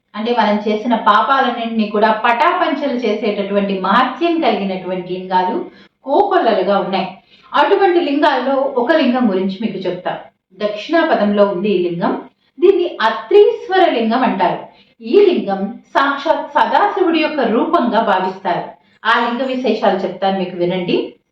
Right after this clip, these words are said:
అని చెప్పి సూత మహాముని ఈ విధంగా చెప్తూ ఉన్నాడు మునులతోటి. ఓ మునులారా,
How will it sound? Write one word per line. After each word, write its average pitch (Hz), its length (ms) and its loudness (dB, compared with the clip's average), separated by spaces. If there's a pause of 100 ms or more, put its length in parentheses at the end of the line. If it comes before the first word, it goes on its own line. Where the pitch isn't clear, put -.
అని 226 200 -4
చెప్పి 233 520 -6 (200)
సూత 339 240 -6
మహాముని 196 480 0
ఈ 214 40 0
విధంగా 190 320 -2
చెప్తూ 175 300 -8
ఉన్నాడు 165 420 -6
మునులతోటి. 170 500 -8 (960)
ఓ 330 200 0
మునులారా, 226 560 -2